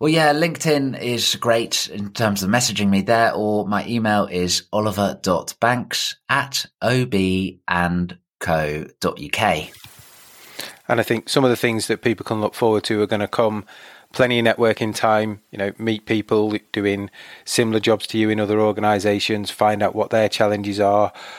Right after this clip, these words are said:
Speaker 2: what are they doing that they could help you on, vice versa. Um, open forum, share ideas, as I said, learn from others.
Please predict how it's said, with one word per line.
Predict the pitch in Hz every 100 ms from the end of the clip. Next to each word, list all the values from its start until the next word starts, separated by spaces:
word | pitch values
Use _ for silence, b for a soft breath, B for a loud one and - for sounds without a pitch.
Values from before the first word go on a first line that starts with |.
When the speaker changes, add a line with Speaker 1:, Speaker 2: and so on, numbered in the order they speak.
| B B _
Speaker 2:
what | 113 104
are |
they | 107 104
doing | 110 107
that | 104 -
they | 107
could | 110 104
help | 110 - 113
you | 107
on, | 104 104
vice | 104 104 -
versa. | 101 107 104 - 107 107 b b b -
Um, | 95 92 92 - _ -
open | 127 123 123
forum, | - 123 123 117 -
share | - 123 117
ideas, | 113 117 113 113
as | 104
I | -
said, | 107
learn | 110 110
from | - 113
others. | 110 110 107 -